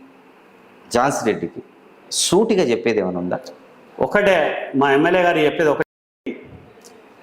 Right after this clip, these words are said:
Speaker 2: "మేడం గారు మీరు ఎక్కడ ఏదైనా కానీ అరువులకు కంపల్సరీ వాళ్ళకి ఇల్లు ఇవ్వాలి,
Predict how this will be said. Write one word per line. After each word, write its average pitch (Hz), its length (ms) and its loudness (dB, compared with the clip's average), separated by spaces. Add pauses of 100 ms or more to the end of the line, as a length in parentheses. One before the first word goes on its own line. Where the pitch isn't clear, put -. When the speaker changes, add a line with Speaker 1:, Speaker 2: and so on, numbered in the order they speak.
Speaker 2:
"మేడం 190 300 4
గారు 139 340 0
మీరు 151 140 2
ఎక్కడ 180 580 2
ఏదైనా 175 300 2
కానీ 151 160 2
అరువులకు 185 480 2
కంపల్సరీ 165 640 0
వాళ్ళకి 151 320 0
ఇల్లు 160 140 2
ఇవ్వాలి, 156 320 2